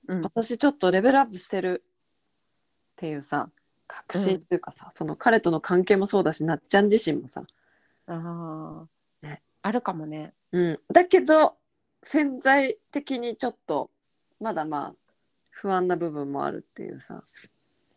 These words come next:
Speaker 1: かもね。
Speaker 2: うん。内容が
Speaker 1: でも前、前より全然本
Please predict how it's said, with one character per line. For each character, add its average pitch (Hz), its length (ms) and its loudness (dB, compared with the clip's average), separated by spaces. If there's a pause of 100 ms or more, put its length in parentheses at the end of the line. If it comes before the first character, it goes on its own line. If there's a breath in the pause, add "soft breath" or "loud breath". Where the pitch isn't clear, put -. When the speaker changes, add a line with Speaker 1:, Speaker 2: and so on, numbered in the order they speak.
(640)
Speaker 1:
か 208 100 -8
も 190 140 -4
ね。 151 260 -6 (380)
Speaker 2:
う 156 60 -10
ん。 139 680 -8 (960)
内 190 340 4
容 349 120 8
が 302 60 -2
Speaker 1:
で - 20 -6
も 185 60 -2
前、 359 380 2
前 226 280 -6
よ 415 40 -8 (280)
り 254 160 -4
全 269 420 -2
然 294 440 0
本 247 180 -6